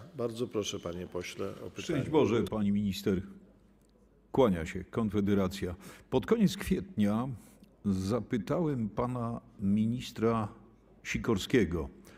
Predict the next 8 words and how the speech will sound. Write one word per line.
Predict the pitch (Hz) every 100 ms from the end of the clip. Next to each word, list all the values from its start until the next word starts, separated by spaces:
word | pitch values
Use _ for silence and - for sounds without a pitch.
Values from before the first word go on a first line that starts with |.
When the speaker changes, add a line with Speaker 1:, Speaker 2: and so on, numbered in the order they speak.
| - - - -
Speaker 2:
który | - 95 87 87 76 - - - - -
tutaj | 95 82 82 80 82 -
wygłaszał | - 101 113 104 101 95
swoje | - 101 92
exposé, | 90 - 101 98 147 180
o | 131
to, | 131 143
kto | 131 - - - 190 156